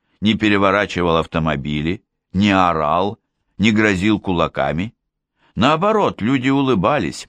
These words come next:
Потом я узнал, что ту революцию назвали «бархатной».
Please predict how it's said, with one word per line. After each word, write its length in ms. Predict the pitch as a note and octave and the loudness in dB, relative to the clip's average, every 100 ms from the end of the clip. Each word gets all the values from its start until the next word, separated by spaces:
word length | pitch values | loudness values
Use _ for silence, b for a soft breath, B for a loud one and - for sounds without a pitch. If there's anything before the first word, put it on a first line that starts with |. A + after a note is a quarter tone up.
| _ _ _ _ _ _ - | _ _ _ _ _ _ -4
Потом 280 | A2 G#3 | 0 0
я 160 | G3+ E3 | 0 0
узнал, 360 | C3+ D#3 D3 C3+ | -2 -2 -2 -2
что 240 | - A2+ | -2 -2
ту 180 | - A#2+ | 0 0
революцию 920 | G#2 F2+ G#2 C3+ - G2+ G2 F#2 F2 | 2 0 -2 -4 -4 -2 2 2 0
назвали 500 | - F2+ E2 G2 G2 | -2 -4 0 0 0
«бархатной». 800 | G2+ F#2+ E2 - - - - - | 0 2 0 -2 -14 -16 -18 -18